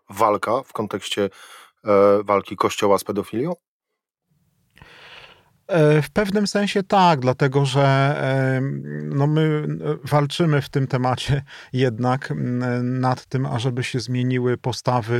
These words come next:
Speaker 2: m, z jednej strony biskup-
Speaker 1: Tak, my tak, ale pytanie, pytanie o to, o walkę ko-, samego Kościoła z tym.
Speaker 2: To wszystko zależy od tego, jak definiujemy Kościół, no,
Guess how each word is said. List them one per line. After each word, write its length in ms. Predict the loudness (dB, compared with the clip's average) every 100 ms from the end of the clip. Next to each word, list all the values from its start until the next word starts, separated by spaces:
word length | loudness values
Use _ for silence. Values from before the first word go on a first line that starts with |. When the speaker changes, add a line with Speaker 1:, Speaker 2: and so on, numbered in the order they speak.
| -2
Speaker 2:
m, 560 | -4 -6 -4 -4 -4
z 80 | -4
jednej 320 | -4 -4 -6
strony 380 | -6 -4 -4 -4
biskup- 280 | -6 -4 -4
Speaker 1:
Tak, 100 | 0
my 140 | 0
tak, 380 | 2 2 2 0
ale 220 | 2 2
pytanie, 640 | 0 0 0 2 2 2 0
pytanie 380 | -6 0 2 2
o 60 | 2
to, 300 | 2 0 -2 -12 -14
o 100 | -6
walkę 300 | 0 0 -2
ko-, 120 | -10
samego 400 | -4 0 2 0
Kościoła 440 | -6 -10 -6 -6 -6
z 100 | -18
tym. 100 | _ _ _ _ _ _ -20 -20 -20 _ _ _ _ _ _ _ _ -10
Speaker 2:
To 120 | -10
wszystko 420 | -8 -6 -4 -2
zależy 340 | 2 2 2 0
od 100 | 0
tego, 200 | 0 2
jak 140 | 2
definiujemy 680 | 0 0 0 2 2 2 2
Kościół, 420 | 2 0 0 -2
no, 140 | 0